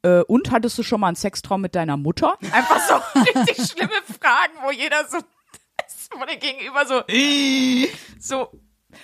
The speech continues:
"Wie viel Geld hast du eigentlich auf dem Konto?" Also so, so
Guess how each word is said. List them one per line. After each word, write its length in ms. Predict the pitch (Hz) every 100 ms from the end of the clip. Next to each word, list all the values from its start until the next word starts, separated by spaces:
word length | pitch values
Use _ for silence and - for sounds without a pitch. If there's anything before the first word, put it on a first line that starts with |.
| 294 285 294 -
"Wie 120 | 262
viel 160 | 381 247
Geld 240 | 339 440
hast 160 | 254 -
du 40 |
eigentlich 260 | 143 165 -
auf 120 | 143
dem 120 | 156
Konto?" 400 | - 151 151 151
Also 240 | - 208 277
so, 40 | 294
so 400 | 339 302 240